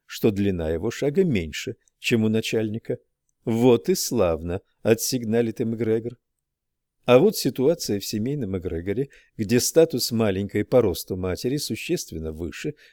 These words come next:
чем у её великовозрастного и немалого ростом сына. Как могут они взаимодействовать, чтобы эгрегор счёл их взаимное телесное положение правильным?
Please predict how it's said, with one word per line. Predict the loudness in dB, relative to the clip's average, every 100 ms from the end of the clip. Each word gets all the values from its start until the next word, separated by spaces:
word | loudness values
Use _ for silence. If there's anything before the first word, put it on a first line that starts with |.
| _
чем | 0 4 4
у |
её | 2 4 2 0 _ _
великовозрастного | 2 4 4 4 2 2 0 -2 -2 -4 -2
и | 0 0
немалого | 2 4 2 0 0 -2
ростом | -2 -4 -4 -6
сына. | -6 -6 -6 -8 -14 _ _ _ _
Как | 2 2 2
могут | -4 -4 -2
они | -4 -4
взаимодействовать, | -6 -4 -2 -2 -2 -2 -4 -10 -12 -14 _ _ _
чтобы | -2 2 4 4
эгрегор | 2 0 -2 -6
счёл | -4 -4 -2
их | -6 _ _ _ -6
взаимное | 4 6 6 2 0 -2
телесное | 0 0 -2 -2 -6
положение | -2 -2 -2 -2 -2
правильным? | 0 2 2 0 -8 -14